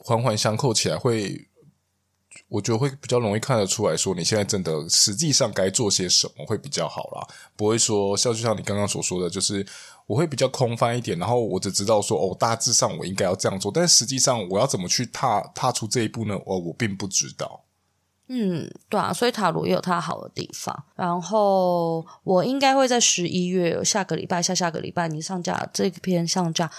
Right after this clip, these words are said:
Speaker 2: 上架后之后应该就可以开始预购那个，就你们可以来跟我买流年了。然后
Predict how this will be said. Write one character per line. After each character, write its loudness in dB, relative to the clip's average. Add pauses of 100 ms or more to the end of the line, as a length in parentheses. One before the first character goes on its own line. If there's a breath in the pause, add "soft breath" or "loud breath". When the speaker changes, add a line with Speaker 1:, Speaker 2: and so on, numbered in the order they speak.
Speaker 2:
上 2
架 4
后 2
之 0
后 4
应 -2
该 2
就 0
可 -4
以 -2
开 -2
始 -2
预 0
购 2
那 -2
个， -2
就 0
你 2
们 2
可 -2
以 2
来 0
跟 0
我 2
买 -2 (160)
流 4
年 0
了。 0
然 2
后 4